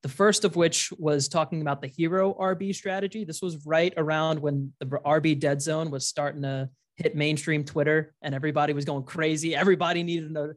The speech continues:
needed a dead zone article on their site. Uh, I tried to get ahead of the curve there. I don't, I don't think I got quite ahead of it, but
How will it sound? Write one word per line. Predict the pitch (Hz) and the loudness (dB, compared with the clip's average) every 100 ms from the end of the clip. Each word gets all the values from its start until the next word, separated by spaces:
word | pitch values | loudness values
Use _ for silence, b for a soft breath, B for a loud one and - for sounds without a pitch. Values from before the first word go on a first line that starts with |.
| _ | _
needed | 180 175 175 | 2 4 4
a | 160 | 4
dead | 143 - 165 | 2 -2 -2
zone | 165 170 170 165 175 | -2 -2 -4 -6 -2
article | 170 175 190 185 | -2 0 0 0
on | 180 | -2
their | 190 | -4
site. | 185 185 190 190 b b - | -6 -4 -4 -4 b b -4
Uh, | |
I | 139 143 | 0 0
tried | 170 196 196 | 4 4 4
to | |
get | 170 175 | 2 2
ahead | 165 165 | 2 0
of | 156 | -2
the | |
curve | 151 156 143 | -4 -4 -2
there. | 139 127 | -4 -4
I | 127 | -4
don't, | 147 165 | -6 -6
I | 151 | -4
don't | 180 202 | -2 -2
think | - 214 202 | 0 0 0
I | 185 | 0
got | 165 - | -2 -6
quite | 311 320 277 | -4 -2 0
ahead | 180 151 | 0 -2
of | 139 | -4
it, | 135 135 _ | -6 -6 _
but | 143 135 - | -4 -4 -6